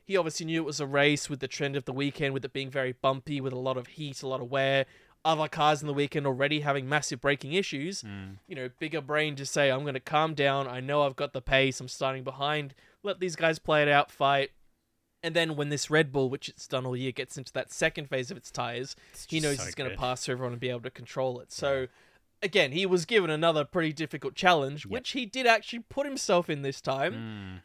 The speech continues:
Speaker 1: And yet, it's hard to fault him over the course of, of the race, at least. Um, it's, it's hard to put a finger wrong with, uh, with what he did, even if,
Speaker 2: Yeah.
Speaker 1: um, you know, it, it was another one where, hey, we'll get into it. Other teams, if they made different decisions, were bang on the mark,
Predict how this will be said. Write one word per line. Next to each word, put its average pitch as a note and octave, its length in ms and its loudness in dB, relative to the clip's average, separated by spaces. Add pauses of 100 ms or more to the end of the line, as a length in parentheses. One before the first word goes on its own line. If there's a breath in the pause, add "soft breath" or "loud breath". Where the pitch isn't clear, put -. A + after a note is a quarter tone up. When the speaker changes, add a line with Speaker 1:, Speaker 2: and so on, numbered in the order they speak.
Speaker 1:
And F3 180 0
yet, F3 220 8 (320)
it's F#3 240 -10
hard F#3+ 300 8
to E3+ 100 -6
fault F3 320 -2
him C#3+ 260 -8
over C#3 220 -8
the C#3+ 80 -12
course C#3+ 280 -8
of, C3+ 140 -12
of C3 260 -12
the C3+ 80 -8
race, C#3 360 0
at - 120 -8
least. C3+ 380 -12
Um, B2+ 320 -6
it's, C3+ 200 -14
it's - 180 -10
hard C#3 200 -2
to C3 60 -14
put C3 160 -14
a C#3 40 -16
finger C3+ 280 -12
wrong C3 320 -8
with, C3 140 -10
uh, B2+ 260 -6 (440 soft breath)
with C#3 120 -10
what C3 160 -4
he B2+ 80 -10
did, B2 300 -10
even C3+ 260 -12
if, B2+ 140 -14
Speaker 2:
Yeah. C3+ 160 -6
Speaker 1:
um, B2+ 420 -14
you C3 80 -14
know, - 220 -14
it, F3 120 -14
it G3 240 -8
was G3 180 4
another F#3+ 340 4
one D#3 180 4
where, C#3 140 2
hey, D#3 340 6 (320 soft breath)
we'll D3 100 -6
get C3 140 2
into D#3+ 300 0
it. B2+ 120 0 (120)
Other D3+ 220 4
teams, D3 320 -4
if C#3+ 100 -8
they C#3 120 2
made D#3 300 4
different D3 260 -8
decisions, C#3 560 -6
were C#3 120 -12
bang C#3 180 0
on C3+ 100 -6
the B2+ 60 -8
mark, D3 400 0